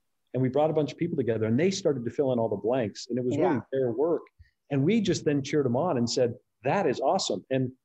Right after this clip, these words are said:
Speaker 1: so much of it was the stories of these individual people who you understood, okay, they spent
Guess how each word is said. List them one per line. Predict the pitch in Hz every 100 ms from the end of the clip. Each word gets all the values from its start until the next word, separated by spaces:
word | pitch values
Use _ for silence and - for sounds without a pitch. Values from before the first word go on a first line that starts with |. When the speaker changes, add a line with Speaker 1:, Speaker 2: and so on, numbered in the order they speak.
| _ _ _
Speaker 1:
so | - - 190
much | 170 175 170
of | 127
it | 113
was | 120 120 113 - _
the | 120
stories | - - - 147 151 123 92 - -
of | - 113
these | 117 110 -
individual | 156 175 170 156 143 139 135 -
people | 117 - - - _ _ _ _ _ _
who | - 139 135 131 - _ _ _ _ _ -
you | 147 156 -
understood, | 165 175 - - 160 139
okay, | 123 151
they | 139 151
spent | - - 147